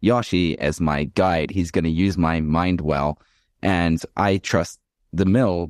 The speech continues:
because it's producing quality stuff and it's not gonna throw stuff at me for the sake of throwing stuff at me. That's a relationship I value. And that's a mission I support.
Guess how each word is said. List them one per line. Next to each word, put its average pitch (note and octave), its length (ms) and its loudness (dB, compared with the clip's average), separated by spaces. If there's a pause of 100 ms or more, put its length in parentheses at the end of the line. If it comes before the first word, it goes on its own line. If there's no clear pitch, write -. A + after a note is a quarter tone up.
because F2 600 0 (260)
it's F#2 140 0
producing G2 500 0
quality E2+ 400 0
stuff F#2 340 0
and F2 80 0
it's F#2 100 -6
not G2 160 2
gonna E2 180 0
throw F#2 220 0
stuff - 300 -2
at - 120 -2
me E2+ 120 0
for D#2+ 120 -2
the D#2+ 60 0
sake - 240 -2
of - 80 -10
throwing F2+ 340 0
stuff - 280 -2
at - 160 -8
me. B1 160 -4 (520)
That's A2+ 240 0
a F#2+ 40 0
relationship E2+ 560 0
I F2 140 0
value. E2 460 0 (380)
And D3 240 2
that's A#2 240 0
a F#2+ 40 2
mission F2+ 340 0
I D#2 100 0
support. - 500 -4